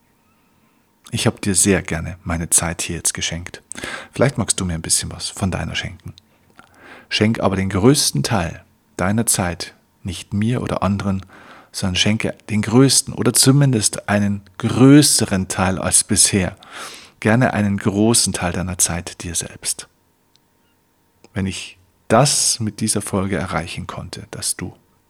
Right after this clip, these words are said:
mehr deiner Zeit dir selbst schenkst und widmest, dann hat sich mein Ziel erfüllt mit dieser Folge.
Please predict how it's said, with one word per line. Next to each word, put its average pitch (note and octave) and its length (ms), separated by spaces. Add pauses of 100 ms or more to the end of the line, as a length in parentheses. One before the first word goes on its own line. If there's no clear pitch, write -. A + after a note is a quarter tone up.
mehr G2 460
deiner A2 340
Zeit F#2+ 440 (220)
dir A2+ 240
selbst - 600
schenkst - 400
und F#2 120
widmest, - 440 (1080)
dann F#2+ 460
hat - 160
sich F#2 180
mein F#2 240
Ziel F2 300
erfüllt - 500
mit - 120
dieser F#2+ 180
Folge. F2 380